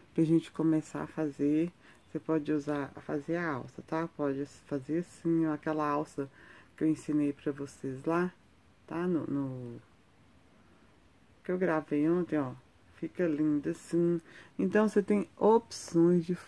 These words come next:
de, dessa flor, ó. Ela fica assim meia, olha que coisa mais linda, gente. Eu achei interessante. Falei assim,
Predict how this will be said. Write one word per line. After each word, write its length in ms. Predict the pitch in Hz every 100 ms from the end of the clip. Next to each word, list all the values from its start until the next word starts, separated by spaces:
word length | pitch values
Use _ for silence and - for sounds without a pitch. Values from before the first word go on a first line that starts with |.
| -
de, 160 | 151 160 - - 156
dessa 300 | 156 - 165
flor, 360 | - 139 127 - -
ó. 240 | - 165 139 - - - -
Ela 240 | 156 156 160
fica 400 | - 165 165 175
assim 260 | - -
meia, 640 | 170 165 170 170 170 147 - - - _ - - _ _ _ -
olha 200 | 156 175
que 140 | 165
coisa 360 | 165 156 147 147
mais 320 | 160 190 180 -
linda, 260 | 160 151 139
gente. 540 | 135 160 156 139 - - _ _ _ -
Eu 200 | - 196
achei 260 | 202 196 196
interessante. 760 | 196 190 202 220 220 160 156 156
Falei 220 | 165 165
assim, 260 | 160 165